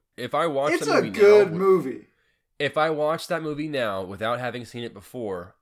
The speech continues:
Speaker 1: I would hate it, I'm sure.
Speaker 2: No. Nostalgia,
Speaker 1: I think
Speaker 2: I
Speaker 1: maybe
Speaker 2: was, like, fourteen. It's not like I was, like, an eight-year-old kid watching this movie.
Speaker 1: That's puberty, though, dude. Like, you're, like, still going
Speaker 2: Not
Speaker 1: through puberty.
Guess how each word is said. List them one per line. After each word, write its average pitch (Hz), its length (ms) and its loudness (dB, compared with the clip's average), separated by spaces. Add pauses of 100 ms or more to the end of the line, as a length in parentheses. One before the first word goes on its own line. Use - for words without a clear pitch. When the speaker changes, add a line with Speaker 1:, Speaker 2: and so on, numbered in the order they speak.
Speaker 1:
I 104 80 -4
would 92 120 -10
hate 87 340 -14
it, - 180 -20
I'm 92 120 -16
sure. - 420 -18
Speaker 2:
No. 151 840 0 (500)
Nostalgia, 240 640 0
Speaker 1:
I 214 80 8
think 202 120 4
Speaker 2:
I 220 40 4
Speaker 1:
maybe 262 100 0
Speaker 2:
was, 240 120 -2
like, 240 160 -2
fourteen. 226 800 -8
It's 127 120 -8
not 190 120 -6
like 185 160 -4
I 180 80 -4
was, 170 120 -4
like, 165 180 -4
an 151 120 -6
eight-year-old 147 560 -6
kid 175 260 -10
watching 117 380 -6
this 117 160 -12
movie. - 360 -16 (120)
Speaker 1:
That's 185 340 -2
puberty, 180 540 -6
though, 104 300 -2
dude. 104 260 -8
Like, 113 220 -8
you're, 143 80 -12
like, 160 160 -4
still 147 320 -6
going 120 200 -4
Speaker 2:
Not 147 320 0
Speaker 1:
through - 100 -8
puberty. 147 60 -6